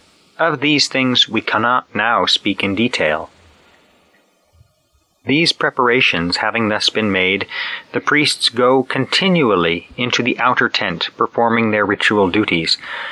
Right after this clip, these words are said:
but into the second only the high priest goes, and he but once a year, and not without taking blood which he offers for himself and for the errors of the people.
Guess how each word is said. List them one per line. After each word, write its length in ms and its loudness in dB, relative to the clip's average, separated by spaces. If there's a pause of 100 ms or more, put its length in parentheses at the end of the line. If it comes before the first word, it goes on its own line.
(160)
but 160 0
into 240 0
the 100 -2
second 580 0
only 320 2
the 220 0
high 140 2
priest 420 -2
goes, 420 0 (400)
and 180 -4
he 220 2
but 160 -2
once 340 0
a 40 0
year, 460 2 (420)
and 160 0
not 200 2
without 340 -2
taking 400 -2
blood 340 0
which 220 -4
he 120 -4
offers 400 0
for 200 0
himself 720 0
and 240 -4
for 160 -2
the 180 -2
errors 400 2
of 120 -4
the 80 -6
people. 420 -2